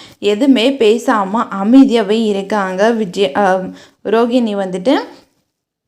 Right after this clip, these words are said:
விஜயா வந்து சொல்றாங்க, "என்னடா அங்க பேச்சு? அங்க தான் போய் பேசக்கூடாதுன்னு சொல்றேன். திரும்பவும் அங்கே போய் பேசிட்டு இருக்க. ஒழுங்கா இந்த பக்கம் வர வழியை பாரு" அப்படின்னு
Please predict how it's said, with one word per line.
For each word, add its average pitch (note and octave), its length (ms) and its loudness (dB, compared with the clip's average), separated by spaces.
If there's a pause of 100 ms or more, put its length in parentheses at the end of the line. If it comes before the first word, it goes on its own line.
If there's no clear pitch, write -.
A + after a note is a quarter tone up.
(240)
விஜயா C4+ 360 0
வந்து C4+ 260 2
சொல்றாங்க, A3+ 680 -2
"என்னடா B3 440 2
அங்க A3+ 240 0
பேச்சு? G#3+ 600 2 (240)
அங்க G#3+ 360 -4
தான் C#4 240 2
போய் A#3 160 0
பேசக்கூடாதுன்னு A#3+ 800 2
சொல்றேன். A#3 540 0
திரும்பவும் B3+ 380 6
அங்கே A#3 340 2
போய் A#3+ 180 2
பேசிட்டு B3 440 2
இருக்க. A3 460 2 (280)
ஒழுங்கா A3+ 380 4
இந்த A#3 240 2
பக்கம் A#3 360 2
வர G#3+ 240 4
வழியை G#3+ 340 2
பாரு" G#3 440 2
அப்படின்னு G#3 240 -2